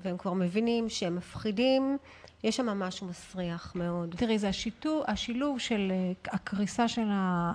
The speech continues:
Speaker 2: של ה-, אה, נרטיב שלהם, מ-, אני הייתי אומרת, אה, החיסון השלישי, הבוסטר, כבר התחילה קריסה. בנוסף לעזיבה של ה-, אה,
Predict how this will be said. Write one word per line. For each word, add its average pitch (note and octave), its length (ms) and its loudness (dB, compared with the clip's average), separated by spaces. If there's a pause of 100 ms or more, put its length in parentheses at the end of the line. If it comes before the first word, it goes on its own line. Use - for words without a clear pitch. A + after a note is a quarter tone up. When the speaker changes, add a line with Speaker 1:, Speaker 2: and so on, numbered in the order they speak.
Speaker 2:
של F#3 280 -2
ה-, E3 480 2 (680)
אה, G#3 60 2 (680)
נרטיב G#3+ 500 4
שלהם, F3+ 540 2
מ-, G#3+ 160 8 (460)
אני F#3+ 140 6
הייתי G3 200 2
אומרת, F#3+ 420 2
אה, F3 240 4
החיסון F#3+ 340 2
השלישי, D#3+ 520 0 (140)
הבוסטר, E3 480 0 (140)
כבר B3+ 280 2 (160)
התחילה A#3 300 -4
קריסה. A#3 360 -2 (680)
בנוסף B3 720 4
לעזיבה G3+ 1000 4 (280)
של G#3 560 0
ה-, G3+ 40 4 (540)
אה, G3+ 60 0